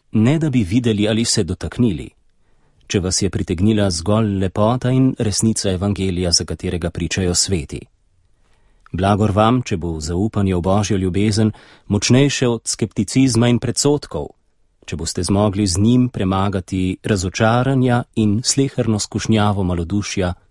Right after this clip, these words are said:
in obupa." Se je v nagovoru naslonil na evangeljski odlomek o nejevernosti apostola Tomaža. Besede, ki jih sicer sodobni človek zavrača, saj mu Kristusove rane na rokah ne zbujajo dvoma, ker ga preprosto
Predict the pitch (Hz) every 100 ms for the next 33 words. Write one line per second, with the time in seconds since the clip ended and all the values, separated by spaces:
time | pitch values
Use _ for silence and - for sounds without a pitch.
0 | _ - 107 98 80 78 - - - _
1 | _ _ _ _ _ _ - - 165 127
2 | 92 78 107 120 113 104 92 - 110 104
3 | 104 95 90 90 - 95 87 87 98 -
4 | - 90 90 104 101 98 85 85 85 85
5 | 85 101 98 98 - 101 90 92 90 -
6 | 85 82 101 80 65 - 73 _ _ _
7 | _ _ _ _ _ - 117 - 170 156
8 | - 131 - 123 135 135 - 127 120 131
9 | 139 131 131 139 123 127 120 117 98 80
10 | 69 - - 85 87 - 107 - 95 107
11 | 98 98 95 98 98 110 104 98 101 110
12 | 107 - - _ - 131 110 123 135 131
13 | 117 95 135 147 143 - 127 120 87 92
14 | 104 113 - 104 95